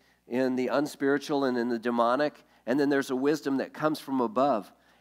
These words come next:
And when we're walking in that kind of wisdom, it's pure, peaceable, gentle, it's open to reason, it's full of mercy and good fruits, it's impartial, and it's sincere. And anytime that we're outside of the spectrum of that,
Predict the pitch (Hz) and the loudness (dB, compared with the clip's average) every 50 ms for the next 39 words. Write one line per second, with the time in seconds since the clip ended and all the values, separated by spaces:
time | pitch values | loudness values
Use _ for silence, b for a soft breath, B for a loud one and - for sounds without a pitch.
0 | b b 127 147 156 151 147 147 147 151 185 196 180 180 185 185 185 180 - 185 | b b 0 2 4 2 2 2 2 4 4 4 6 6 6 6 6 4 4 2
1 | 160 147 139 143 151 165 - - - 180 180 180 165 147 123 127 143 160 175 175 | 2 2 2 2 2 2 0 -2 -2 -2 0 2 0 0 0 0 0 2 2 0
2 | - - - 123 110 110 113 - b b b b b 120 - - - - 151 165 | -2 -2 -4 -2 -2 -4 -4 -8 b b b b b -8 -8 -8 -6 -2 0 2
3 | 170 160 165 - 151 151 - - 156 139 139 131 117 135 143 143 139 - 147 139 | 2 0 0 0 0 0 0 -2 -4 -4 -4 -4 -2 0 0 0 0 0 -2 -2
4 | 135 135 - B B B B 120 120 - 143 151 156 151 156 143 - 139 131 127 | -2 -2 -6 B B B B -4 -2 2 2 2 2 2 0 -2 -2 -2 -2 2
5 | 139 151 156 156 151 180 180 190 190 170 - _ _ _ _ _ - 113 - - | 4 4 4 4 2 0 0 -2 -2 -4 -10 _ _ _ _ _ -14 -14 -14 -14
6 | - _ _ - 160 156 147 143 120 127 131 139 143 135 - - 147 139 135 127 | -18 _ _ -4 -2 0 0 0 0 -2 -2 0 0 -2 -2 -4 -4 -2 -2 -4
7 | b b b b b 123 123 131 131 123 - - 127 120 123 123 123 - - _ | b b b b b -4 -2 0 -2 -2 -2 -2 0 0 0 0 -2 -6 -20 _
8 | _ - 110 - 127 123 120 - - 156 147 135 127 - - 107 107 104 b b | _ -12 -8 -6 -4 -4 -4 -2 2 4 4 4 2 -2 -8 -8 -8 -10 b b
9 | b b b b 110 113 120 110 - - - 120 113 110 - - - 113 113 107 | b b b b -4 -2 -2 -4 -6 -6 -8 -6 -6 -6 -6 -6 -4 -2 -2 -2
10 | 107 B B B B 127 151 160 175 180 175 - 190 180 180 175 160 151 123 139 | -4 B B B B -2 0 0 0 0 0 2 2 2 2 2 0 0 0 0
11 | 143 127 143 151 165 160 - - - 160 156 165 170 160 147 123 135 127 - - | 2 4 6 6 6 4 2 0 4 4 6 4 4 2 -2 -4 -6 -8 -4 0
12 | - 151 147 143 - 170 151 151 147 139 127 143 143 156 170 175 - | 0 2 2 2 0 -2 0 0 0 0 4 4 6 6 6 4 0